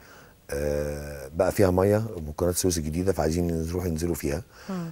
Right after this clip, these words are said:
Speaker 1: فاحنا أقنعنا مجموعة منهم إن احنا خلاص، لا، المية، آه، السنة دي هننزل في بحيرة، في قناة السويس اللي هي ال-، الأولانية، والسنة الجاية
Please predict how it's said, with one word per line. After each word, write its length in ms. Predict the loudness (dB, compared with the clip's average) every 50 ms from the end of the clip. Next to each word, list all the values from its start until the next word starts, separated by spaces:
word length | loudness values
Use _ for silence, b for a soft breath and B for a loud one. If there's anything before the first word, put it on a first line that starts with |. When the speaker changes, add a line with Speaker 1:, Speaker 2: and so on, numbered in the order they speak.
| B
Speaker 1:
فاحنا 460 | -4 0 0 2 2 2 2 0 0 -2
أقنعنا 380 | -2 0 2 2 2 2 2
مجموعة 440 | 2 0 0 0 0 0 0 0 0
منهم 540 | 0 -2 -2 0 -2 -2 -4 -4 -8 -10 -10 -10 -8
إن 180 | -6 -4 -4
احنا 200 | -4 -2 -2 -4
خلاص، 340 | -2 0 2 2 2 0 -2
لا، 100 | -4 -4
المية، 560 | -4 -4 -4 -2 -2 0 2 2 0 0 -2 B B B B B B B _ 0
آه، 400 | 2 2 2 2 2 -2 -4 -4
السنة 400 | -4 -2 0 0 0 0 0 0
دي 180 | 0 -2 -2 -4
هننزل 380 | -2 0 2 2 2 2 0
في 160 | 0 -2 -4 -6 -6
بحيرة، 220 | -4 -2 -2 -2 -2 -4 -8 -8 -6 -6 -2
في 400 | 0 2 2 2 0 -2 -4 -6 -4
قناة 140 | -2 -2 0
السويس 440 | 0 0 0 2 2 2 2 2
اللي 140 | 0 0 2
هي 140 | 2 2 2
ال-، 80 | 0 -2 B B B B B -8 -8
الأولانية، 800 | -8 -6 -8 -6 -2 0 2 4 4 2 2 0 0 0 -2 -4 B B B B B B B B B B -6
والسنة 1160 | -2 0 2 2 2 2 2 0 -2 -4 -8 -12 -14 _ _ _ _ -8 -6 -2 2 2 4 4
الجاية 400 | 4 8 8 8 8 8 4